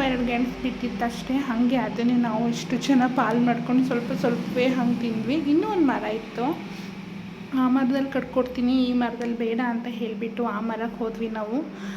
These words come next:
ಆ ಮರದಲ್ಲೂ ಅಷ್ಟೇ ಸ್ವಲ್ಪನೇ ಬಿಟ್ಟಿತ್ತು ಗೆಣಸು, ಅದರಲ್ಲೂ ಏನು ಜಾಸ್ತಿ ಬಿಟ್ಟಿರಲಿಲ್ಲ. ಇವೆರಡು ಮಕ್ಕಳು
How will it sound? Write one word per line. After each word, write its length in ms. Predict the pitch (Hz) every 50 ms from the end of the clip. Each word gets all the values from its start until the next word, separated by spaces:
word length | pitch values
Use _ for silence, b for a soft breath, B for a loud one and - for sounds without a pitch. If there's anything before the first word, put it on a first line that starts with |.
| B B B B B - - 240
ಆ 80 | 240
ಮರದಲ್ಲೂ 540 | 262 269 285 285 262 254 269 277 277 277 277
ಅಷ್ಟೇ 320 | 269 269 - - - 262 254
ಸ್ವಲ್ಪನೇ 680 | - - 262 - 214 226 233 233 - 247 240 247 247
ಬಿಟ್ಟಿತ್ತು 560 | 240 226 233 202 - 240 233 - - 220 196
ಗೆಣಸು, 380 | 220 220 220 233 214 - - 247
ಅದರಲ್ಲೂ 360 | 226 214 202 196 233 254 269
ಏನು 160 | 262 247 240
ಜಾಸ್ತಿ 380 | 233 247 240 240 - - - 240
ಬಿಟ್ಟಿರಲಿಲ್ಲ. 560 | 220 233 - - - 240 233 233 226 233 233 262 285 285 285
ಇವೆರಡು 420 | 247 240 240 233 240 247 - 247
ಮಕ್ಕಳು 300 | 247 247 247 - 262 262